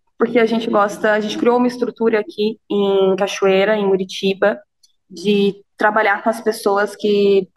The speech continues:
formaram com a gente, estudaram com a gente, são nossos amigos. É, e aí a gente tem uma equipe base, assim, né? A gente vive aqui e entende, tenta meio que criar dinâmicas que sejam possíveis. E aí, nesse sentido, produzir no interior é muito mais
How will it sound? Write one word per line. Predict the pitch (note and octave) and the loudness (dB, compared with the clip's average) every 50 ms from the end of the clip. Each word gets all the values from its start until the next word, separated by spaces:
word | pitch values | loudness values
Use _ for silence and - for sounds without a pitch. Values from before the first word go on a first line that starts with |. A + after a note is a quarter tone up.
| _ _ | _ _
formaram | - A#3+ A3+ A3 G3+ G3 F#3+ | -2 0 0 2 0 -2 0
com | F#3 G3 | 0 -2
a | |
gente, | F#3+ G3 G3+ G#3+ A3 A3 G#3 - | 0 0 0 0 0 -2 -2 -6
estudaram | - - G#3+ G3+ G3 G3 G3 | -2 0 0 2 2 -2 0
com | G3 | -2
a | G3 F#3+ | -2 0
gente, | F3+ F#3+ G3 G3+ G#3 G3 | 0 0 0 0 -2 -4
são | - - F#3+ | -2 0 0
nossos | F#3 F#3+ F#3+ - - | 0 -2 -2 -4 -4
amigos. | F#3+ F#3+ F#3+ F#3+ F#3 F#3 G3 G#3 G3+ _ - - - _ - - - - - - _ _ | -2 -2 0 2 2 2 2 -2 -8 _ -20 -20 -20 _ -20 -20 -20 -20 -20 -20 _ _
É, | - F#3 F#3 F#3+ F#3+ F#3+ F#3 | 0 2 4 4 4 4 4
e | G#3+ | 4
aí | A3 A#3 | 6 4
a | A#3 | 4
gente | A#3 A#3 A#3+ - | 2 2 0 0
tem | - B3 | 0 2
uma | A#3+ B3 B3 | 2 4 2
equipe | B3+ C4 B3+ B3+ B3+ - C4 | 2 2 0 0 2 2 0
base, | A#3 A3 A3 G#3 G#3 G#3 G3+ F3+ F#3+ G3 G3 | 2 2 2 2 2 0 -2 -2 -4 -2 -2
assim, | F#3 F3+ - - F#3 F3+ F3+ | -2 -4 -2 0 0 2 2
né? | F3 F#3 F#3 F3+ | 2 0 0 0
A | F3 | 0
gente | E3+ F3+ F3+ F3 - _ - | 0 -2 -4 -4 -10 _ -8
vive | G#3 G#3 F#3+ G#3 | -8 -2 0 -2
aqui | G3+ G#3 - - G3+ G3+ G#3+ A3 A#3 B3 A#3+ A#3+ - _ _ _ _ _ _ | -2 -2 -4 -4 -2 -2 0 0 0 -2 -2 -8 -20 _ _ _ _ _ _
e | - B3 | 0 2
entende, | B3+ C4+ C#4+ D4 D4 C#4 - D4 C4 C4 C#4 D4+ E4 E4 D4+ D4+ D4 | 6 6 8 6 6 4 4 2 2 4 6 6 6 6 6 2 2
tenta | D4+ D4 C#4+ C#4+ D4+ | 2 0 2 2 2
meio | C4+ C#4 C#4 C#4+ C#4 | 2 2 2 0 -2
que | - - D4 - _ | -4 -6 -14 -12 _
criar | - - C#4+ C4+ C4+ C#4 | -2 0 2 2 2 2
dinâmicas | B3+ B3+ C#4 C4+ C4 B3+ C4 C#4 C#4+ C#4+ C#4+ D4 C#4+ C#4+ - | 0 2 2 2 4 4 4 4 2 2 2 0 -4 -4 -6
que | _ | _
sejam | - - C#4+ C4+ C#4+ C4+ | -2 0 2 2 2 0
possíveis. | C#4 C4+ C4 - - B3+ A3+ G#3+ G#3 G3+ F#3 A3 | 0 -6 -12 -2 0 0 0 2 0 0 2 2
E | |
aí, | A#3 A#3 | 2 2
nesse | A#3 A#3+ B3 A#3+ - - | 4 2 2 2 0 0
sentido, | - B3 A#3+ - B3+ A#3 B3 B3+ B3 A#3 A#3 - _ _ _ _ _ _ | 0 0 0 0 0 2 2 2 2 0 -2 -4 _ _ _ _ _ _
produzir | - A#3+ A3+ A#3+ B3 A#3+ B3+ B3+ | 0 2 2 2 2 4 4 4
no | B3 | 4
interior | B3 B3 B3+ A3+ A#3 A#3 A3+ A#3+ A#3+ | 4 2 2 2 2 2 2 2 2
é | B3+ | 2
muito | B3+ B3 A#3+ A#3+ B3+ C4+ C4 - C4+ C4 B3+ A#3+ - - _ | 2 4 4 4 4 2 2 0 -2 0 0 -2 -4 -8 _
mais | G#3+ G#3+ G#3+ G#3+ G#3+ G#3+ G#3+ G#3 G#3 G#3 G3+ G#3 | -2 0 0 0 0 -2 -2 -2 -4 -4 -6 -8